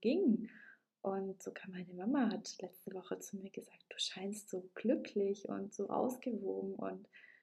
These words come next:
da sieht man, dass man eigentlich gar nicht so richtig in das Innere von einem Menschen blicken kann, auch wenn man einen richtig gut kennt. Also man kann sich verstellen und ich bin tatsächlich hm,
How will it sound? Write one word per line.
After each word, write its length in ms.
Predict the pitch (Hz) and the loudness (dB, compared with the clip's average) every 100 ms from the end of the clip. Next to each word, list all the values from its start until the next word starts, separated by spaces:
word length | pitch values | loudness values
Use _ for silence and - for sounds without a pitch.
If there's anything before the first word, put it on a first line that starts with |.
| _ | _
da 100 | - | -8
sieht 280 | 190 233 233 | 0 0 4
man, 500 | 220 214 226 233 - - _ | 6 6 6 4 0 -10 _
dass 180 | 208 - | -6 2
man 140 | 208 | 2
eigentlich 340 | - 214 202 - | 4 2 2 -2
gar 200 | 190 208 | 0 6
nicht 220 | 214 - | 6 4
so 80 | - | 2
richtig 400 | 214 214 208 202 | 2 2 -4 -4
in 80 | 190 | -6
das 140 | - | -4
Innere 360 | 202 208 196 190 | -2 -2 -4 -8
von 180 | - | -6
einem 160 | 185 185 | -6 -6
Menschen 540 | 185 190 - 190 190 - _ | -6 -4 -4 -4 -6 -12 _
blicken 600 | - 202 - 190 185 185 - | 0 0 0 -4 -4 -6 -10
kann, 440 | - 180 175 170 - - _ - | -8 -6 -6 -8 -12 -20 _ -6
auch 160 | - | -4
wenn 120 | 202 196 | -2 -2
man 140 | 196 | -2
einen 220 | - - | -2 -2
richtig 460 | - 208 - 208 - | -2 -4 -4 -12 -2
gut 260 | 208 202 | -2 -2
kennt. 360 | - 185 175 - | -6 -8 -6 -4
Also 300 | 185 190 190 - - - _ | -4 -4 -6 -14 -20 -20 _
man 100 | 208 | -6
kann 280 | - 214 226 | 0 4 4
sich 160 | 214 220 | 2 0
verstellen 580 | - - 175 180 180 180 | -4 -4 -2 -2 0 -2
und 360 | 175 175 - | -4 -6 -8
ich 200 | - - | -6 -6
bin 180 | - 175 | -8 -8
tatsächlich 760 | 175 170 175 170 180 180 - - _ _ - | -8 -8 -8 -6 -6 -6 -10 -16 _ _ -12
hm, 340 | - - - | -8 -6 -8